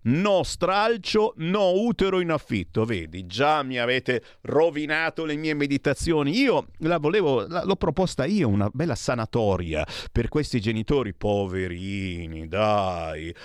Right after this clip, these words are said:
Hanno speso centomila euro per comprarsi un bambino in Europa o negli Stati Uniti e adesso perdoniamoli, perdoniamoli solo quelli che l'hanno fatto finora, chiaramente. Da adesso in poi basta, eh?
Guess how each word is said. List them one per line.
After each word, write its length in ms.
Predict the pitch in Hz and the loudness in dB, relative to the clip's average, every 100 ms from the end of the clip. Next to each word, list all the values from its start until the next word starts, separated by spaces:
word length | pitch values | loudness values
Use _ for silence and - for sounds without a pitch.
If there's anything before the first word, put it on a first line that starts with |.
| - | -6
Hanno 320 | - 165 156 | -2 0 0
speso 480 | 170 - 170 143 127 | -2 0 0 0 -2
centomila 840 | - 131 120 120 113 110 107 110 | 0 -2 0 0 0 2 2 2
euro 540 | 135 139 113 95 85 82 | 0 2 0 -2 -6 -8
per 220 | 90 80 | -8 -6
comprarsi 580 | 90 85 113 110 - 101 | -4 -2 0 0 -2 0
un 160 | 90 | 2
bambino 640 | 85 85 82 110 113 95 | 2 0 2 2 4 2
in 100 | 82 | 0
Europa 600 | 80 78 78 95 139 117 85 | -2 -4 0 2 2 0 -4
o 80 | |
negli 280 | 76 76 78 | -8 -8 -8
Stati 340 | 78 87 82 80 | -4 -2 -2 0
Uniti 600 | 85 131 156 - 90 82 - - - | 2 2 2 0 -2 -4 -10 -10 -2
e 160 | 147 | 0
adesso 880 | 135 110 151 175 165 - - 87 80 - - _ _ | 0 0 0 0 -2 -4 -2 -2 -2 -8 -20 _ _
perdoniamoli, 1400 | - 143 127 95 95 80 95 170 160 85 73 69 69 80 - | 0 2 2 0 -2 0 0 0 0 -2 -6 -8 -6 -8 -8
perdoniamoli 880 | - 139 151 247 220 120 220 302 247 - - _ _ | -4 -2 -2 -2 0 0 0 0 -2 -4 -16 _ _
solo 300 | - 113 113 | -6 0 0
quelli 320 | 196 104 107 185 | 2 0 0 -2
che 140 | - | -4
l'hanno 180 | 90 82 | -4 -4
fatto 300 | 101 110 92 | -4 -2 -4
finora, 560 | - 90 190 151 85 | -4 0 2 2 0
chiaramente. 640 | 78 87 82 92 82 - 85 - - | -4 -4 -2 0 -2 -2 -6 -6 -8
Da 180 | - 101 | -2 0
adesso 400 | 98 151 131 - | 0 0 0 0
in 140 | 220 | 0
poi 280 | 196 123 135 | 2 2 2
basta, 840 | 98 127 131 117 - - 143 131 131 | 0 2 2 0 -4 -2 0 2 2
eh? 320 | 147 175 | 2 2